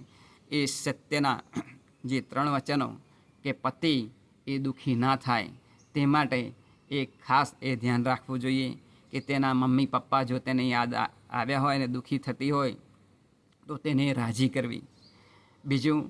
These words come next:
કે ઘરની અંદર અતિશય જો કામનો બોજો હોય તો એ ઓછો કરવો. આમ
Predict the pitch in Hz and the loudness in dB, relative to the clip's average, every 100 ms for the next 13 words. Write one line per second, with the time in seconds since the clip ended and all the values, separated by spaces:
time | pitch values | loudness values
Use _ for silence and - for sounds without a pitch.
0 | - - 143 139 139 147 143 139 139 127 | -10 -4 0 2 4 4 4 4 0 -4
1 | - 143 143 143 131 135 120 - 127 123 | -4 -2 0 0 0 -2 -4 -6 0 2
2 | 139 139 131 123 120 135 143 131 - - | 4 2 0 0 0 2 2 0 -2 -14
3 | - - - _ 139 131 - 131 123 120 | -20 -20 -20 _ -4 -4 -2 -2 -2 -4
4 | - 131 135 131 131 - - - - - | -2 -2 0 -2 -4 -10 -20 -20 -20 -20
5 | _ _ _ _ _ _ _ _ - - | _ _ _ _ _ _ _ _ -20 -4
6 | 143 156 | 2 4